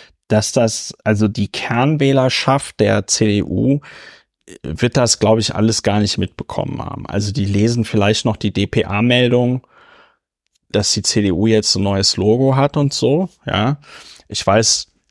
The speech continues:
nicht mal, ob diese Meldung, dass die C D U das mit dem Reichstag verpeilt hat, ob es das irgendwie in die, in die Nachrichten, also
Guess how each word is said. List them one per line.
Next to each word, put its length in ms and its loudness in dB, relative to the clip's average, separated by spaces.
nicht 360 0
mal, 440 4
ob 320 -4
diese 300 0
Meldung, 720 2
dass 220 -2
die 80 -4
C 220 -4
D 80 -2
U 140 0
das 220 2
mit 80 0
dem 120 0
Reichstag 800 -2
verpeilt 600 0
hat, 200 0
ob 120 -4
es 140 0
das 360 0
irgendwie 560 2
in 180 2
die, 260 2
in 140 2
die 100 4
Nachrichten, 960 0
also 420 2